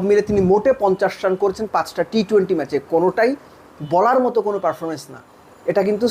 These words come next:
সোহানের জন্য রাইট কোনো মেসেজ না। একই সঙ্গে নির্বাচকদের জন্য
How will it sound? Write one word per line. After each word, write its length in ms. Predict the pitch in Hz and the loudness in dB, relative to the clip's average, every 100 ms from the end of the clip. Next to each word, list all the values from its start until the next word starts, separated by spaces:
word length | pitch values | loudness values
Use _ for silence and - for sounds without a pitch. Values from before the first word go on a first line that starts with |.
| - | 0
সোহানের 360 | 190 175 175 165 | 0 2 0 2
জন্য 160 | 190 214 254 139 | 0 0 -6 -4
রাইট 220 | 156 185 190 - | 2 2 0 -2
কোনো 120 | 185 180 | -2 0
মেসেজ 240 | 175 202 190 233 | -2 -4 -4 -6
না। 40 | - - | -4 -4
একই 160 | 214 262 254 | -2 -2 0
সঙ্গে 220 | 254 175 - - - 190 | 2 2 -2 -10 -6 2
নির্বাচকদের 540 | 214 240 233 226 220 220 | 4 4 2 2 2 2
জন্য 140 | 262 | 4